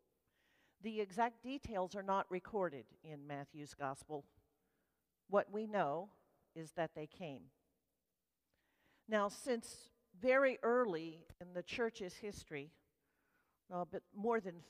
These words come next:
three hundred years before anyone started celebrating Christmas, the church has celebrated Epiphany.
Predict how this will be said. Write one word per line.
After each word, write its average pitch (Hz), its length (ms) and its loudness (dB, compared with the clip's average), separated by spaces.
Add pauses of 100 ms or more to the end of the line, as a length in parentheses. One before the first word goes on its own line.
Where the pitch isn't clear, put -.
three 226 180 -6
hundred 196 460 -4
years 170 480 -2
before 180 500 2
anyone 185 640 0
started 165 520 -6
celebrating 156 800 -4
Christmas, - 560 -18 (920)
the 185 100 -10
church - 540 -8 (140)
has 220 160 -6
celebrated 165 720 -4 (120)
Epiphany. 131 600 -18